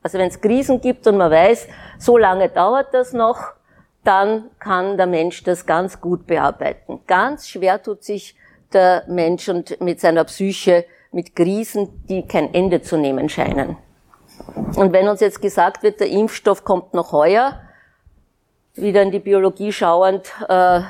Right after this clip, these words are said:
zweifeln daran, dann heißt es, er kommt nächstes Jahr, dann heißt es, nächstes Jahr wird der Sommer ganz normal, dann wird es immer anstrengender, weil die Unsicherheit und die Perspektive sich immer weiter nach vorne verlagert.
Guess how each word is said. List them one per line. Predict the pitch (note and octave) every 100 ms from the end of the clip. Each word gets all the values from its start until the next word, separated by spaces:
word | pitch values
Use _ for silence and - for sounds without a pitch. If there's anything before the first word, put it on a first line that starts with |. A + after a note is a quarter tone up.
| -
zweifeln | F#3 E3+ G#3+ B3
daran, | A#3+ A3+ A3 B3
dann | A#3+ G#3
heißt | F3+ F3
es, |
er | G3
kommt | G3 F#3 F#3
nächstes | E3+ - F3+ E3+
Jahr, | E3+ F#3
dann | B3+ B3
heißt | F#3+ F3+ -
es, | F#3
nächstes | F#3 F3 F#3+ F3+
Jahr | F3+ E3+
wird | F3+
der | F#3+
Sommer | - F3+ F3+
ganz | E3+ D#3+ D#3+
normal, | E3+ D3+ D3 E3 B3+ - _ _ _ _ _
dann | - F3+ E3+ G#3+ A#3 _
wird | - F#3 A3 _ -
es | A#3 A#3
immer | - G3 G3 G3+
anstrengender, | F3+ F3+ - E3 D3+ C#3+ - E3 _ _ _
weil | G3+ F3+ E3+ F#3+
die | E3+
Unsicherheit | F3+ A3+ - A#3 A#3+ A3+ G#3
und | G3+
die | F#3+
Perspektive | F#3 F3 - F3 - A3 B3 C4 B3+ B3 - - -
sich | - A#3 -
immer | G#3+ G#3+ G#3+
weiter | E3+ B3 - F#3 F#3
nach | E3+ E3+
vorne | - E3 D#3+ E3
verlagert. | - F3 E3+ D3+ C#3+ -